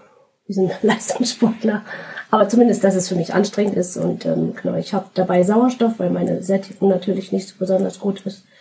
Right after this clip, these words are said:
Ähm, deswegen mache ich das auch nicht mehr im Fitnessstudio. Ich hätte es natürlich auch im Fitnessstudio machen können, aber so groß ist mein Selbstbewusstsein dann doch nicht, dass ich mich mit Sauerstoff auf so einen Ergometer setze draußen. Also,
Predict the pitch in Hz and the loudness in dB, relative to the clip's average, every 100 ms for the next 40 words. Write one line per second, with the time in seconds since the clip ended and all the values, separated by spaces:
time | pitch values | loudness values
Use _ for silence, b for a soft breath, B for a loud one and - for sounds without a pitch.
0 | b b b b b b b b b _ | b b b b b b b b b _
1 | _ _ _ 214 202 190 185 185 180 180 | _ _ _ 0 2 2 0 0 0 -2
2 | 190 - 185 214 180 131 175 226 220 202 | -2 0 2 0 -2 0 2 2 2 0
3 | 180 180 175 170 247 240 233 233 226 220 | 0 0 -2 0 0 2 2 2 4 6
4 | 220 226 208 - - 202 - - 180 185 | 6 4 2 -8 -14 -12 -8 -8 -6 -4
5 | 180 170 175 - - 208 196 190 180 180 | -4 -6 -6 -8 -6 -4 -2 0 0 2
6 | 180 175 185 180 180 - 175 B B B | 0 0 0 0 0 0 -2 B B B
7 | B B B B - 190 190 202 220 220 | B B B B -8 -4 0 2 2 2
8 | - 196 185 185 190 - 202 202 - 196 | 0 2 2 4 2 -2 0 2 2 2
9 | 190 180 190 - 196 - 185 185 180 190 | 4 4 2 0 -2 0 0 0 -4 2
10 | 196 220 190 190 196 196 180 180 - 170 | 2 2 4 6 6 4 2 0 -4 -8
11 | - 180 165 160 175 - - - - 190 | 0 2 4 4 2 0 -2 -2 0 2
12 | 196 165 160 156 - - - 185 165 165 | 4 2 0 -4 -6 -10 -4 0 0 2
13 | 180 | 2